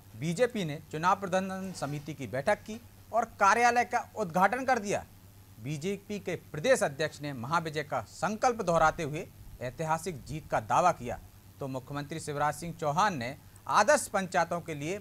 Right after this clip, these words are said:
पन्द्रह लाख से लेकर पचास लाख तक के तीन पुरस्कारों की घोषणा की और निर्विरोध सरपंच एवं महिला सदस्यों की नियुक्ति पर पाँच से लेकर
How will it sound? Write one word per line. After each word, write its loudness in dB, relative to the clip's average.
पन्द्रह 2
लाख -2
से -2
लेकर 0
पचास 2
लाख 2
तक -6
के -6
तीन -6
पुरस्कारों -2
की -8
घोषणा -4
की -12
और 2
निर्विरोध 0
सरपंच 0
एवं -2
महिला 0
सदस्यों -4
की -10
नियुक्ति -8
पर -2
पाँच 4
से 0
लेकर 0